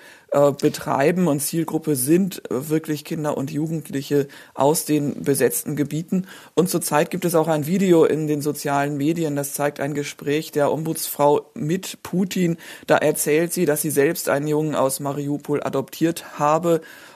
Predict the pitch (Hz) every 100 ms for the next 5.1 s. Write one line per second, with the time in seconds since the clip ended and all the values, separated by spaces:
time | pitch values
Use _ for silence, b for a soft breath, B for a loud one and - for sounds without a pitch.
0 | B 160 160 143 - 147 139 143 143 185
1 | - 120 131 - 135 147 143 135 127 131
2 | 147 139 131 127 131 - - 160 151 139
3 | 127 131 120 - - 135 127 - B B
4 | B B - 135 131 131 120 - 147 160